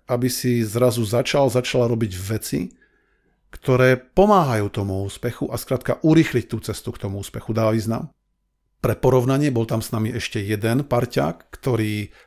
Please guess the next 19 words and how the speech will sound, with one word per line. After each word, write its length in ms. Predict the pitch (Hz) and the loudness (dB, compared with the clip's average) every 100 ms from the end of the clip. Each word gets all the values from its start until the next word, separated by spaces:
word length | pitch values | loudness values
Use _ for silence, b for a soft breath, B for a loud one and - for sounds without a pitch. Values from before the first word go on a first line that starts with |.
| b | b
takisto 500 | 143 160 190 143 113 | 2 4 4 4 2
ako 180 | - 107 | 2 -2
my, 140 | 113 113 | -2 -2
mimochodom, 640 | 113 110 117 104 110 127 B B B B B B B | -2 -2 -4 -4 -2 -4 B B B B B B B
a, 240 | - 57 | -6 -6
takmer 380 | - 170 185 147 | 4 6 6 6
štvrťstoročie 840 | 123 - 113 - 123 113 - 123 123 | 2 -2 -4 0 0 2 0 0 2
nelyžoval, 560 | 123 127 120 131 147 | 4 2 4 4 2
on 100 | 113 | 0
mal 200 | 101 98 | -2 -4
kratší, 680 | - 107 - 120 123 127 - | -4 -6 -4 0 0 -2 -8
myslím, 280 | 113 - 110 | -10 -6 -8
že 120 | 107 | -4
kratšie 300 | 110 - 113 | -6 -4 -4
obdobie 340 | 104 107 110 | -2 -2 -2
ako 220 | 113 117 123 | -2 -2 -2
my, 140 | 147 156 _ | -2 -4 _
toho 200 | 120 113 | -4 2
nelyžovania. 840 | 127 127 123 127 123 123 127 - | 4 4 4 2 2 2 0 -4